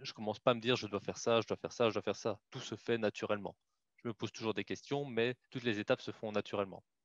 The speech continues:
C'est ça l'objectif, au final. Là, j'ai pris l'exemple pour le plan de trading.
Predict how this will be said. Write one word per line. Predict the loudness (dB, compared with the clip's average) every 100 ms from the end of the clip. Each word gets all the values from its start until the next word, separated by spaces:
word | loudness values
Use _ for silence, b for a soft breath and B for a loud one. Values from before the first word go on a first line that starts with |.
| _ _ _ _ -20 -4
C'est | 4
ça | 8
l'objectif, | 8 6 0 -6 -14 -14
au | -16
final. | -2 0 0 B B B B B B B 4
Là, | 4
j'ai | 4
pris | 0 -4
l'exemple | -2 0 0 -2
pour | 0
le | 2
plan | 2 0
de |
trading. | 0 -2 -2 -8